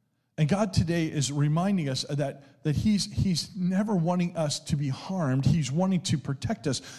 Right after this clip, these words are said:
But we may go through a lot of hurt in life. But if we take our hurts and our pains and the stuff that we deal with in this life and we give it over to him,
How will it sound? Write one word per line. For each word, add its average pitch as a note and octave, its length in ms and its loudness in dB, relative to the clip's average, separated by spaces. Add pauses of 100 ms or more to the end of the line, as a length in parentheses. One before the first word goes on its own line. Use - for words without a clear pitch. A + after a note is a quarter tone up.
(120)
But E3+ 320 -2
we G#3 200 2
may C4 140 0
go E3+ 180 0
through D3+ 240 0
a - 20 0
lot D3 180 -4
of A#2+ 60 -8
hurt - 280 -8
in B2+ 80 -8
life. A#2+ 520 -8 (1080)
But D3+ 120 4
if D3 80 2
we A3 100 2
take A#3+ 240 0
our F3+ 80 2
hurts A3 420 0
and E3+ 120 -2
our D#3 80 -2
pains C#3 480 0
and C3+ 80 -2
the B2 60 0
stuff - 280 -2
that A3 100 -4
we G3 120 2
deal D#3 180 0
with D3+ 160 2
in C#3+ 80 2
this C3 180 -2
life C3+ 220 -4
and A#2+ 80 -2
we C3 100 2
give E3 200 0
it F3 60 -8
over C#3+ 220 -2
to B2 60 -4
him, C3+ 300 0